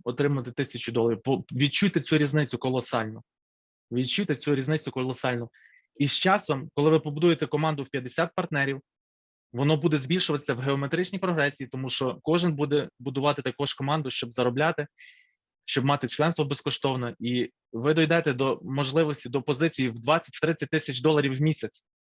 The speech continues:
І ви дійдете до позиції, коли ви будете, ваш річний дохід може становити мільйон і півтора мільйона в рік.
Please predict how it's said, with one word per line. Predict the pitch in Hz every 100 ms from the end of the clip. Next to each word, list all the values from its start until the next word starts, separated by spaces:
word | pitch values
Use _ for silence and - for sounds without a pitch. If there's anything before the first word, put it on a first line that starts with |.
| _ _ _ _ _ _ - - _ _ -
І | 131
ви | 135
дійдете | 165 160 170 165
до | 135
позиції, | 127 131 170 - 135
коли | 131 131
ви |
будете, | 131 139 135 139 127 _ -
ваш | 131 131
річний | 135 139 170
дохід | 147 - 127
може | 127 123
становити | 120 135 139 135 123 - _ - -
мільйон | 131 135 135 165
і | 147
півтора | - 120 135 135 143 - _ -
мільйона | 123 123 127 123 - -
в | 110
рік. | 123 113